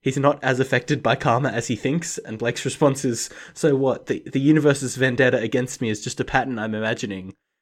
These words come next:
And Elder Sister's like, "Mm, yeah, maybe." Like, uh, it's interesting. I, I don't agree with it. I think we've seen enough,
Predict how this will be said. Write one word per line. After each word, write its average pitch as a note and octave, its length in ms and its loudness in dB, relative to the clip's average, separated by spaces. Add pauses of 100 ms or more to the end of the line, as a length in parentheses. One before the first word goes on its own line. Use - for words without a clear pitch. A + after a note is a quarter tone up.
(140)
And A2 160 -8
Elder B2 200 -2
Sister's - 360 -6
like, G2 280 -4
"Mm, F3+ 280 -4
yeah, F#3+ 120 6
maybe." F#3 400 2 (260)
Like, C#3+ 320 0 (320)
uh, D3 140 -4
it's G3 160 4
interesting. - 500 0
I, - 160 0
I F#3+ 100 4
don't C4 240 0
agree E3+ 280 4
with C#3+ 120 6
it. A2+ 120 0
I B2+ 60 -2
think F#3+ 180 -2
we've G3 100 -2
seen D#3 220 2
enough, C3 480 -2